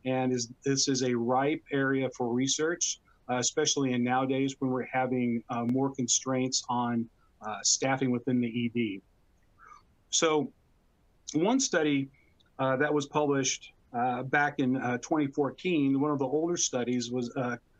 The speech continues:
uh, a Danish study, showed that around thirty percent of patients on triage, when they had normal vital signs,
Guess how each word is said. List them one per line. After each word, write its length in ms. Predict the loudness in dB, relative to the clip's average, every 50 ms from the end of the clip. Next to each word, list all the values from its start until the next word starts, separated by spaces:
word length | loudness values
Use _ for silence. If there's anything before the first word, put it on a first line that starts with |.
| _ _ _ _
uh, 180 | 0 0 0 0 0
a 60 | 0
Danish 400 | 2 2 2 2 2 2 2 0
study, 440 | 0 0 -2 -2 0 -2 -2 -2 -4 -10 _ _ _ _ _ _ _ _ _ _ _ _
showed 300 | -2 0 2 2 2 2 2
that 180 | 2 2 2
around 540 | 2 2 2 2 2 2 2 0 0 -2 -4
thirty 340 | -6 -4 -2 0 0 0 -2
percent 460 | -4 -2 -2 -2 0 0 0 0 0
of 100 | -2 -4
patients 920 | -8 -6 -2 -2 -2 0 -2 -4 -6 -6 -10 -12 -10 -6 -6 -4 -4 -6 -8 _ _ -20 -20 _ _ _ _ _ _ _ _ _ _ 0
on 300 | 2 2 4 4 2 2
triage, 720 | 0 0 0 2 2 2 2 0 -2 -6 -10 -10 -8 -8 -4 0
when 120 | 2 2
they 140 | 2 2 2
had 420 | 0 0 2 2 2 2 0 -2 -4 -6 -2
normal 460 | 0 2 2 2 2 2 2 0 2
vital 340 | 2 2 2 2 2 0 0
signs, 640 | -2 -4 -4 -6 -8 -10 -12 -12 -12 -12 -12 -12